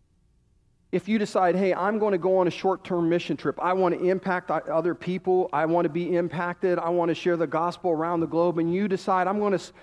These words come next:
my goal is to go four weeks a-, at least out of my lifetime." The average American lives about seventy-nine years, which is four thousand one hundred and eight weeks.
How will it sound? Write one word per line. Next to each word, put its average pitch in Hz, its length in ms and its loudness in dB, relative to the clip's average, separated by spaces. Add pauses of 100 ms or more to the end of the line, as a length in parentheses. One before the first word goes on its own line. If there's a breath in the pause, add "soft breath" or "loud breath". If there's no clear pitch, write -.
(120)
my 190 160 0
goal 196 180 2
is 190 140 -4
to 170 80 -6
go 170 140 2
four 214 360 0
weeks 202 400 -2
a-, 127 140 -8
at 190 180 -4
least 180 380 -2
out 170 160 2
of 170 60 -2
my 165 180 2
lifetime." 170 560 0 (340 loud breath)
The 202 160 0
average 220 400 0
American 196 640 0 (200 loud breath)
lives 185 380 2
about 175 320 -2
seventy-nine 196 800 0
years, 180 320 2
which 165 180 -2
is 160 120 -6
four 208 320 -2
thousand 185 640 0 (220 loud breath)
one 196 280 0
hundred 196 400 0
and 175 100 2
eight 180 240 2
weeks. 151 400 -4